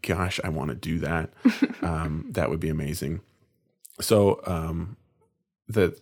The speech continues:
Speaker 1: the time came where for, for that test to come, and I, whatever I wrote in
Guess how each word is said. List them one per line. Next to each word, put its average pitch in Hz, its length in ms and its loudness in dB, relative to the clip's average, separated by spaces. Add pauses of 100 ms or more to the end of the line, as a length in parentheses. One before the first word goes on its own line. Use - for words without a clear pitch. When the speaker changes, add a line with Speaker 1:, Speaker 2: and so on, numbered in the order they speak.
Speaker 1:
the 101 120 6
time 87 260 0
came 85 280 -4
where 87 100 0
for, - 200 -8
for - 260 2
that 87 220 2
test - 560 -2
to 98 80 -2
come, 110 300 2
and 87 120 2
I, 87 120 -2
whatever 90 400 2
I 87 60 4
wrote 95 380 4 (320)
in 95 400 4